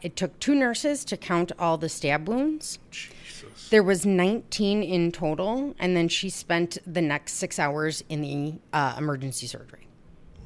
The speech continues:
Speaker 1: Meanwhile, the girls were on their way to Wisconsin's Nicollet National Forest, which, by the way, is a four-hour fucking drive from where they were.
Speaker 2: And they were walking.
Speaker 1: They were gonna walk there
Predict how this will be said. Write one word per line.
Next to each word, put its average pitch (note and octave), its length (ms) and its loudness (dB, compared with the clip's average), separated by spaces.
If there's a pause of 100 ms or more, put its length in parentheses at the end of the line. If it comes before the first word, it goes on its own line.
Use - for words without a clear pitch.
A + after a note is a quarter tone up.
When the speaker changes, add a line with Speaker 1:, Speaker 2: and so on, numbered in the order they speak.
(840)
Speaker 1:
Meanwhile, A3 320 6
the G3 80 2
girls G3+ 320 4
were G3+ 140 4
on F3 160 4
their F3+ 160 4
way D#3+ 240 2
to E3 360 0
Wisconsin's D#3+ 840 0
Nicollet D#3+ 500 0
National D3 400 -2
Forest, D3 500 -4
which, F3 300 -6
by F3+ 120 4
the E3 60 4
way, D#3 120 2
is D3 80 -2
a E3+ 80 0
four-hour A3+ 800 4
fucking D#3+ 580 0
drive D3 720 2 (280)
from E3+ 220 2
where D3+ 160 2
they C3 140 -2
were. - 340 -12
Speaker 2:
And B2+ 160 -6
they B2 80 -2
were A2+ 200 -6 (200)
walking. A2 240 -6
Speaker 1:
They A3 160 12
were G#3+ 140 6
gonna G3 160 4
walk C#3 380 -2
there - 340 -16